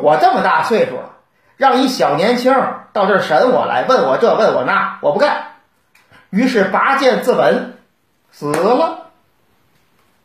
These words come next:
所以纵观李广这一生啊，反正后来在对匈奴的战斗当中，他没有一次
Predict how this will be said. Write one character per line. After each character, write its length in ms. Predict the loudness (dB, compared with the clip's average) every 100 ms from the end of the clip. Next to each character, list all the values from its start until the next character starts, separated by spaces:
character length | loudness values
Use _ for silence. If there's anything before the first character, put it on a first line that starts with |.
| _ _ _ _
所 140 | 2
以 160 | 2 2
纵 280 | 0 0 2
观 300 | 2 2 0
李 180 | 0 0
广 260 | -2 0
这 100 | 0
一 160 | 0 -2
生 240 | -2 -4
啊， 180 | -8 -14 _ _ _ _ _ _ _ _
反 100 | 0
正 120 | 0
后 180 | 2 2
来 160 | 4 2
在 160 | 2
对 200 | 0 -2
匈 380 | -4 -4 -2 0
奴 160 | 2 2
的 100 | 2
战 260 | 0 0
斗 180 | 0 0
当 240 | 0 2
中， 300 | 2 2 -2 -10 _ _ _ _ _
他 140 | -4 0
没 180 | 2
有 200 | 2 2
一 260 | -2 0 0
次 440 | 0 -2 -4 -8